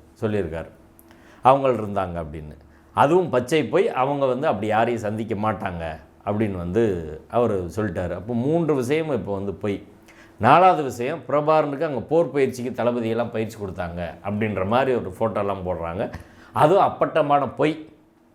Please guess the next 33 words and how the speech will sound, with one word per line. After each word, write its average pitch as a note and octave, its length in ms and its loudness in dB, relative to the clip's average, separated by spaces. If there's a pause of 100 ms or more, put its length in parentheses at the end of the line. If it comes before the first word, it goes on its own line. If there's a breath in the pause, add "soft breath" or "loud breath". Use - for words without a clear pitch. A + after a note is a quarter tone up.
(200)
அப்படி A#2+ 240 -2
போர் C3 280 2
பயிற்சியெல்லாம் A#2+ 580 2
எது A#2 180 2
வந்து B2 200 0
இப்ப G#2+ 220 -4
இவருக்கு G#2 360 -2
சொல்லிக் A2 320 0
கொடுக்குறது, G2+ 340 0
அந்த, G2+ 320 0
அந்த G2 300 -4
பண்பெல்லாம் G#2+ 560 0
அப்படியெல்லாம் F#2+ 360 -2
வந்து F#2 200 -4
கிடையாது. F#2 580 0 (220 loud breath)
அவர் B2 200 6
அப்படி G2+ 380 2
ஒரு G2 140 2
ஆளும் A2+ 360 4
கிடையாது. G2+ 680 -2 (260 soft breath)
ஒரு G#2 140 -2
சினிமா C#3+ 360 2
டைரக்டருக்கு B2+ 520 2
என்னவோ A#2 380 -2
அந்த G#2+ 300 2
இதை A#2 140 2
அதை A#2 160 2
பார்த்துருப்பாங்க. G2 720 -4 (300 loud breath)
மற்றபடி E3+ 400 4
ஒரு C#3+ 200 2
படப்பிடிப்புக்கு D3 640 0
போகிற A#2+ 240 2
போது A2 280 -2